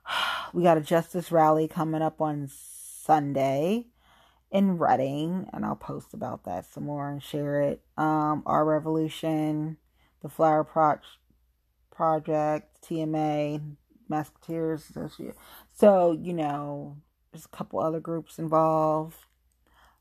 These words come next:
but that's from one to three.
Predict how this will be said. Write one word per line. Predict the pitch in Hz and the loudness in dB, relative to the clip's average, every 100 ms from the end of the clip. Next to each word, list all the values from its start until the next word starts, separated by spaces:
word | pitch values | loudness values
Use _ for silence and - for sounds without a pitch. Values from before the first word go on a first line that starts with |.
| - | -14
but | 156 170 151 143 78 - - - - - _ _ _ - _ _ _ _ _ _ _ _ _ - | -2 2 2 2 -2 -8 -12 -20 -20 -20 _ _ _ -20 _ _ _ _ _ _ _ _ _ -12
that's | 170 151 147 - | 0 2 2 0
from | 175 165 | -4 -2
one | 156 147 | -2 -2
to | |
three. | 139 165 170 170 160 156 151 156 | -6 -4 0 2 2 0 -2 -4